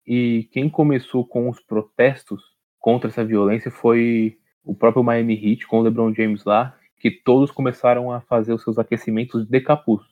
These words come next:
E acabou virando uma moda na N B A até hoje, né? É, é um protesto até hoje. Alguns atletas aquecerem de capuz. Anthony Davis geralmente faz isso, LeBron, Carmelo faz, entre outros. Em dois mil e quatorze foi o Eric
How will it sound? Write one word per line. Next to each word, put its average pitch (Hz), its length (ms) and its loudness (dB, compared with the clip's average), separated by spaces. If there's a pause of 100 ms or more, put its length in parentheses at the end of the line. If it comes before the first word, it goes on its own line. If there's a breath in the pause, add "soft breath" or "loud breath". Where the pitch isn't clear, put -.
(340)
E 113 60 0
acabou 117 260 2
virando 120 280 0
uma 127 180 -2
moda 117 540 0
na 113 140 -2
N 117 120 -2
B 113 220 4
A 113 40 4
até 135 200 2
hoje, 117 400 4
né? 101 180 -6 (160)
É, 107 380 -2
é 104 60 -4
um 120 80 -2
protesto 123 580 0
até 127 180 -14
hoje. 107 420 0 (300)
Alguns 110 260 -2
atletas 104 540 -2 (200)
aquecerem 110 520 0
de 110 80 -6
capuz. 101 640 -4
Anthony 107 320 -2
Davis 107 460 2
geralmente 104 360 -2
faz 101 280 -4
isso, 107 680 -2 (180)
LeBron, 113 600 0
Carmelo 107 680 2
faz, 117 560 -4 (160)
entre 117 300 0
outros. 98 360 0 (560)
Em 135 120 2
dois 139 160 4
mil 139 100 -2
e 123 40 -8
quatorze 123 480 -2
foi 131 160 -2
o 120 120 4
Eric 123 240 -4